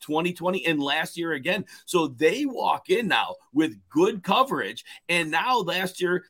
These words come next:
they drafted Aiden Hutchinson. They're hoping to put together a pass rush anchored by him. They could have coverage. They could have the potential for some pass rush improvement,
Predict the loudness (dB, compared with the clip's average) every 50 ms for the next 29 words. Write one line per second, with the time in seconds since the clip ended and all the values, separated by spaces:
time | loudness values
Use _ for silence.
0 | _ -2 0 0 -2 -2 0 2 2 2 2 0 -2 0 0 2 2 2 2 0
1 | 0 0 0 0 -2 -6 -8 -6 -4 -4 -4 -4 -6 -12 -12 -6 -4 -4 -4 -4
2 | -4 -2 -2 -2 0 0 0 0 0 0 2 2 2 2 2 0 -4 0 0 2
3 | 2 2 0 0 0 -2 -2 -2 0 2 2 2 2 0 -2 -2 -2 -2 -2 -2
4 | -6 -4 2 4 4 4 4 2 -2 -4 -4 0 2 2 2 2 2 -2 -2 -2
5 | 0 -2 -2 -4 -6 -10 -16 -20 -20 -20 _ _ _ -10 -2 2 2 2 2 2
6 | 0 0 0 2 2 2 0 -2 -4 -4 -4 -2 -2 0 -2 -2 -2 -4 -8 -14
7 | -16 -18 -4 0 2 2 4 4 4 2 2 0 -2 -6 -6 -8 -10 -10 _ -8
8 | -2 0 0 0 0 0 -2 0 0 0 0 0 -4 -6 _ _ _ -2 0 2
9 | 2 2 0 -2 -4 -6 -6 -4 0 2 2 2 2 0 -2 -4 -4 -6 -8 -6
10 | -4 -2 -2 0 0 -2 -2 -4